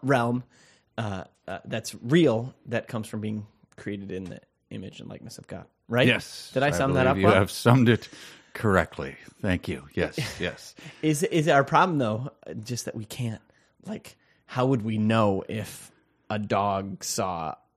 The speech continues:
Speaker 1: a ghost?
Speaker 2: You get those ghost hunter guys on it. You go out, you put up one of those, you know, nighttime cameras where you, they see tigers stalking their prey through the woods, and then if you see a tiger just suddenly stop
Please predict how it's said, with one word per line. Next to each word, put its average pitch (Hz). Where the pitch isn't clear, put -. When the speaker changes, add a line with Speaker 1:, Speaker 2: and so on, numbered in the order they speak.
Speaker 1:
a 113
ghost? -
Speaker 2:
You 185
get 220
those 214
ghost 226
hunter 175
guys 113
on 95
it. -
You 139
go 147
out, 170
you 139
put -
up 156
one 147
of 143
those, 131
you 131
know, 131
nighttime 131
cameras 135
where 117
you, 110
they 101
see 110
tigers 110
stalking 107
their 98
prey 107
through 107
the 95
woods, 107
and 101
then 98
if 95
you 95
see 104
a 92
tiger 98
just 90
suddenly 87
stop 104